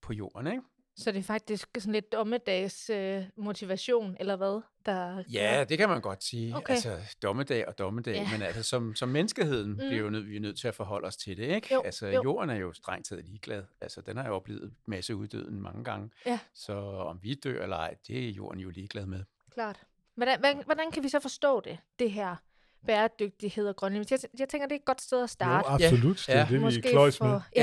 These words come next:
Speaker 2: lige
Speaker 1: Ja,
Speaker 2: præcis.
Speaker 1: ja,
Speaker 2: Det er lidt det, vi
Speaker 1: ja.
Speaker 2: allerede fra starten er kløjs i.
Speaker 1: Ja, hvordan kan vi forstå bæredygtighed? Øh, hvis vi skal forstå bæredygtighed, så vil jeg godt tage udgangspunkt i en af mine helte. Han hedder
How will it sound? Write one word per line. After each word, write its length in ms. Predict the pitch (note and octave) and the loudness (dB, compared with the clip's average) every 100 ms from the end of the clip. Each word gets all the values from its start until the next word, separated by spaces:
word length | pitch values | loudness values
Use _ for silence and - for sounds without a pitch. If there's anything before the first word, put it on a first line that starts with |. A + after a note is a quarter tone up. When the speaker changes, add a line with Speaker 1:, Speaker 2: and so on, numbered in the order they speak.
| D#3 | 10
Speaker 2:
lige 20 | |
Speaker 1:
Ja, 60 | C#4+ | 10
Speaker 2:
præcis. 280 | B3+ - B3 | 6 6 8
Speaker 1:
ja, 60 | D#3+ | 10
Speaker 2:
Det 60 | |
er 60 | C4+ | 8
lidt 180 | C4+ C4 | 6 4
det, 100 | C#4 | 8
vi 60 | |
Speaker 1:
ja. 80 | D4 | 10
Speaker 2:
allerede 240 | A#3+ A#3+ A#3+ | 10 6 2
fra 100 | A#3+ | 0
starten 460 | - B3 A#3+ G3+ | 2 4 4 2
er 40 | G3+ | -2
kløjs 500 | - A#3+ G3+ - G3+ | 4 6 6 2 -2
i. 40 | |
Speaker 1:
Ja, 120 | G3 | -2
hvordan 200 | C3+ D#3+ | 0 0
kan 120 | G3+ | 0
vi 60 | E3+ | -2
forstå 240 | - D#3 - | -2 -4 -2
bæredygtighed? 560 | A2 G#2+ A#2+ A2+ G#2 - _ _ _ _ - | -2 -4 -6 -10 -8 -10 _ _ _ _ -6
Øh, 100 | B2+ | -4
hvis 180 | A#2+ C3 | -2 -4
vi 60 | - | -8
skal 140 | - | -10
forstå 220 | C3+ G3+ | 0 2
bæredygtighed, 640 | A3 D#3+ E3 F#3 D#3+ C#3+ - | 4 2 0 0 0 0 0
så 120 | E3+ | 0
vil 80 | E3 | 2
jeg 100 | D#3 | 2
godt 180 | C#3+ - | -2 -2
tage 140 | D#3+ | -4
udgangspunkt 420 | D3 D#3+ - C#3 | -2 -6 -4 -4
i 60 | C3 | -4
en 100 | - | -4
af 100 | C3+ | -2
mine 220 | A#2 G#2 | -2 -2
helte. 300 | A2 B2+ D#3 | -4 -4 -4
Han 120 | C3+ | -6
hedder 200 | A#2 A2 | -4 -6